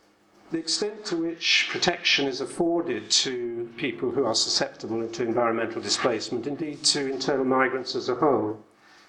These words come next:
is really determined by a series of underlying structural,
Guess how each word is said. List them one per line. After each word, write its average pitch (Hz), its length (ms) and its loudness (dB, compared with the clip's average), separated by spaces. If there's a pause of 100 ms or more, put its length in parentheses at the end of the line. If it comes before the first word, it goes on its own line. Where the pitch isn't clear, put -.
(600)
is 143 200 -2
really 196 260 -4
determined 156 600 -2
by 147 400 2 (120)
a 139 80 4
series 151 380 0
of 139 80 2
underlying 135 560 2
structural, 117 840 2